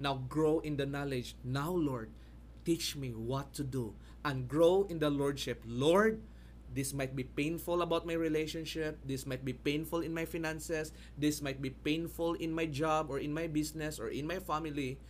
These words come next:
But I will never compromise because I am under your lordship." Amen? So, beloved,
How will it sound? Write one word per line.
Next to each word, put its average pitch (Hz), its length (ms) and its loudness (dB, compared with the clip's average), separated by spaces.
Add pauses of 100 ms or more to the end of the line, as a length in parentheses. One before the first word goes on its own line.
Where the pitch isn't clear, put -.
(180)
But 131 200 -2
I 127 40 -4
will 120 160 -2
never 131 320 -2
compromise 127 720 -6 (320)
because 123 440 -4
I 135 200 -4
am 123 160 -4 (120)
under 127 480 -4
your 117 240 -2
lordship." 113 560 -6 (120)
Amen? 143 360 -2 (720)
So, 131 380 -2 (260)
beloved, 139 540 2